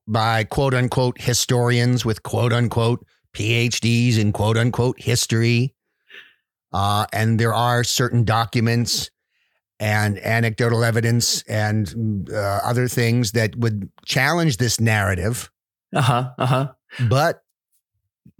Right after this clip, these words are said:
Speaker 1: in the interest of fairness and equity and inclusion,
Speaker 2: <laughs> Well, that's important.
Speaker 1: uh, it behooves us to believe this story.
Speaker 2: Okay, well, then that's what we shall believe. Now, d-, did these quote unquote historians,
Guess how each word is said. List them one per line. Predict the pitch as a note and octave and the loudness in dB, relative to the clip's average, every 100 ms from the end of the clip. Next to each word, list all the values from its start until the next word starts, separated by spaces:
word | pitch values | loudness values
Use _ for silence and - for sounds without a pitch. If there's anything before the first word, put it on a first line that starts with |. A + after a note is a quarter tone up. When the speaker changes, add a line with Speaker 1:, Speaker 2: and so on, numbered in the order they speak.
| G#2 | -4
Speaker 1:
in | A#2 | 0
the | B2 | 2
interest | C#3+ D#3 D#3 D3 - - | 2 0 0 -2 -2 0
of | A#2+ A#2+ G#2 - _ _ | 0 0 -4 -10 _ _
fairness | - D3 C3+ C#3+ C#3 | -6 -2 2 2 0
and | C3 | 0
equity | C#3 - A#2 G2+ G2+ - _ _ _ _ _ | 0 0 -2 0 -4 -6 _ _ _ _ _
and | - G#2+ | -4 2
inclusion, | B2+ - F3+ E3+ A#2+ E2+ A#2+ - - - | 2 2 0 2 2 2 0 0 -6 -20
Speaker 2:
<laughs> | _ _ - | _ _ -4
Well, | G#2 | -2
that's | G#2+ | 0
important. | G#2+ G2+ G#2+ | 2 2 2
Speaker 1:
uh, | G#2 - _ - | 0 -2 _ -4
it | B2+ | -4
behooves | A#2 A#2+ D#3+ C#3 | 0 0 2 2
us | B2 B2 - | 0 -2 -2
to | A#2+ | 0
believe | A#2 A#2+ G2 | 2 0 0
this | G#2+ | -2
story. | - G2+ E2 - - _ _ _ _ _ _ _ _ _ _ - - - | -2 -4 -4 -8 -20 _ _ _ _ _ _ _ _ _ _ -20 -20 -8
Speaker 2:
Okay, | C3 F3 G#3+ | -4 0 0
well, | D3+ | 0
then | A#2+ B2 | 0 2
that's | C3+ - | 0 0
what | C#3+ | 0
we | C#3+ | 0
shall | D3 E3 C#3+ | 0 0 0
believe. | A#2+ E3+ D3+ - - - | 0 0 0 -4 -14 -4
Now, | F3 F3 - - - - | 0 0 -4 -6 -6 -2
d-, | - C#3+ - - | 0 2 0 0
did | D3+ D#3 | 0 2
these | G#3+ F3+ | 2 2
quote | - F#3+ | 0 0
unquote | F3+ D#3+ F3 | 0 0 0
historians, | D#3 - F3 E3 E3+ F3+ G3 F#3 - | 2 0 0 0 2 2 2 2 0